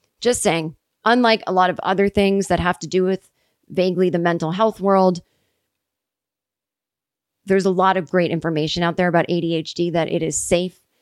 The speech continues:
and okay to read on your own. And then, of course,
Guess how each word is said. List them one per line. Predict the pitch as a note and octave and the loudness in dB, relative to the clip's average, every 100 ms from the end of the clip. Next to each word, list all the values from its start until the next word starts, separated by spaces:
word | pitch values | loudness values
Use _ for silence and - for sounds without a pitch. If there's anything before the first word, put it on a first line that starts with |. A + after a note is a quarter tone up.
| _ | _
and | F3+ F3 | 0 0
okay | D#3+ F3 | 0 0
to | E3 | 0
read | D#3+ F3 E3+ | 0 -2 -2
on | E3 | -2
your | D#3 | -2
own. | - G#3+ B3 B3 _ _ _ _ | 2 2 2 -2 _ _ _ _
And | E3+ F3 | -4 0
then, | E3+ | 0
of | E3+ | -2
course, | - D#3+ E3 | -4 -6 -6